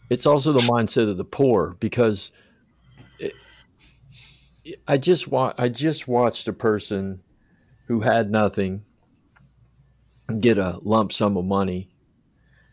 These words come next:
and had no idea what to do with it and just blew it. And that seems to be pretty normal, because you can see the tax time.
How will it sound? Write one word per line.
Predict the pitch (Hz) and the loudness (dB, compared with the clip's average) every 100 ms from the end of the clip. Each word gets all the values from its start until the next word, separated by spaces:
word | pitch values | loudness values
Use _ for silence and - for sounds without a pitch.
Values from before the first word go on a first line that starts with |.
| _ _ | _ _
and | 107 | -2
had | 107 107 98 | 0 -2 -2
no | 110 104 98 | -2 0 0
idea | 92 92 87 | 0 0 0
what | 85 | 0
to | - | -2
do | 85 101 | -4 -2
with | 95 90 | -2 -2
it | 87 | -4
and | 98 98 | -6 -8
just | 92 - | -10 -4
blew | 95 90 85 | 0 0 -2
it. | - _ _ _ _ _ _ _ _ _ _ - _ | -10 _ _ _ _ _ _ _ _ _ _ -20 _
And | 120 123 | 0 2
that | 139 | 0
seems | - 151 135 113 | -2 -4 -4 -4
to | |
be | 110 113 104 90 - - _ _ _ _ _ _ _ _ _ - - - | -2 0 -2 -4 -10 -20 _ _ _ _ _ _ _ _ _ -20 -20 2
pretty | 190 160 | 4 4
normal, | 120 123 123 101 82 76 _ _ _ - _ _ _ - - _ _ | 4 6 6 4 0 -2 _ _ _ -16 _ _ _ -16 -16 _ _
because | 117 113 151 120 | -12 -4 -2 -2
you | 131 | -4
can | 131 | -6
see | 110 147 | -4 -2
the | 123 104 | 0 0
tax | 131 117 110 - | 2 2 2 -2
time. | 120 107 104 98 | 0 2 0 -4